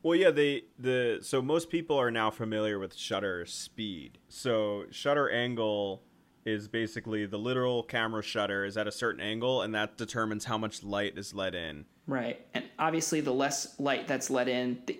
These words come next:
Speaker 2: easier, the more focused, crisp image that you get. So, for example, when they were shooting explosions, they had the shutter at a forty-five degree. So, which means that it's letting in less light than a typical one eighty degree, which lets in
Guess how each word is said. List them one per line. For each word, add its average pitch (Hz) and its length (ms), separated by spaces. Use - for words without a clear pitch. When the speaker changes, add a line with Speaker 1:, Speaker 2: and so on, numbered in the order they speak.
Speaker 2:
easier, 127 600
the 139 40
more 135 200
focused, 131 720
crisp - 440
image 143 340
that - 120
you 131 140
get. - 400
So, 123 640
for 139 120
example, 131 720
when 143 180
they 139 100
were 131 160
shooting 143 320
explosions, 139 760
they 127 120
had 131 200
the 131 60
shutter 127 380
at 127 300
a - 40
forty-five 135 640
degree. - 500
So, 131 200
which 123 180
means 135 240
that 135 240
it's - 220
letting 151 260
in 139 320
less 143 300
light 131 340
than 131 180
a 127 40
typical 127 460
one 135 180
eighty 135 200
degree, 127 380
which 127 380
lets 135 240
in 127 360